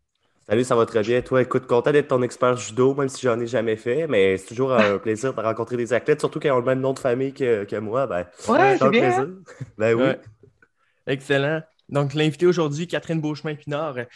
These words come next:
Speaker 3: Catherine est une judokate montréalaise qui évolue dans la catégorie des soixante-trois kilos au judo. Après avoir participé aux Jeux de Rio en deux mille seize, Catherine est arrivée à Tokyo en pleine possession de ses moyens et elle est repartie du Japon avec une médaille de bronze, sa première médaille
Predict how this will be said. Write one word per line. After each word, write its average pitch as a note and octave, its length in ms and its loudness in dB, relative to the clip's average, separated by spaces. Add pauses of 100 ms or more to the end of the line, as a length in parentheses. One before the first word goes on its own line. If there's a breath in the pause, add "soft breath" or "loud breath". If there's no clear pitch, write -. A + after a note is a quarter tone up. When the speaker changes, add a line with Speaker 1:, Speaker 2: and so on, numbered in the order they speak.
(120 loud breath)
Speaker 3:
Catherine D#3 360 -2
est C#3+ 180 -2
une C#3+ 220 2
judokate D3 480 0
montréalaise C3+ 500 0
qui C3 120 -2
évolue B2+ 340 0
dans B2 140 0
la A#2 100 0
catégorie B2 480 -6
des A2+ 100 -6
soixante-trois C3 540 -4
kilos B2 360 -2
au A#2+ 120 -2
judo. A#2+ 320 -4 (240 soft breath)
Après A#2 200 -4
avoir C3+ 200 2
participé C3 340 -6
aux C#3 100 0
Jeux C#3+ 160 0
de C#3+ 60 2
Rio C#3+ 260 0
en C#3 120 2
deux C#3+ 80 0
mille C3+ 160 -2
seize, D3 320 -10
Catherine C#3 300 -8
est C3+ 100 -6
arrivée B2+ 220 -4
à C3 40 0
Tokyo C3 380 -4
en B2 100 0
pleine D3+ 180 -2
possession C3 380 -8
de B2+ 60 -10
ses - 100 -8
moyens A#2 320 -4 (260 loud breath)
et B2 100 4
elle A#2+ 100 4
est A#2+ 120 6
repartie B2+ 380 -2
du A#2 100 -6
Japon A#2 360 0
avec A#2 340 -6
une A#2 140 -2
médaille D3 260 2
de B2 80 6
bronze, A#2 480 -6
sa - 160 -6
première C#3 500 -4
médaille B2 440 0